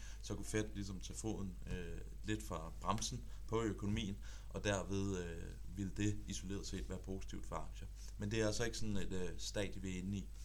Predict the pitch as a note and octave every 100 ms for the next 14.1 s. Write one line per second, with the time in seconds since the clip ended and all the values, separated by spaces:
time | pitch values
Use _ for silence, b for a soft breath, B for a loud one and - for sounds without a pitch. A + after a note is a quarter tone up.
0 | B B F#2+ F#2 A2 - G#2 - G#2 F#2
1 | F2 E2+ - - F#2 G2 G2 G#2 F#2+ D#2+
2 | - E2+ - E2 E2+ F#2 G#2+ A2 B B
3 | - F2 G#2 G2 E2+ F2 F2 - F2 F#2
4 | - - F2+ F2 F#2 G#2+ A2 - G2+ G2+
5 | B B - - F2+ - G2 G#2 G#2 F2+
6 | - - E2+ F2+ - - F2+ F2+ F2 F#2
7 | - F2 - G#2 - G#2+ G2 F#2 F#2 -
8 | F#2+ A2+ G#2 F#2+ F#2 - E2+ F2+ G#2+ A2
9 | B B - - F#2 G2+ F2+ - F2+ F#2
10 | G#2 G2 - F2+ - - F#2 F2+ - F#2
11 | E2 F2+ - F2 E2+ - F#2+ F2 F2 F2
12 | E2+ E2+ F2 B B B - A2+ A#2 A2+
13 | F#2+ - G2 - F#2+ - - E2+ F2 F2
14 | F2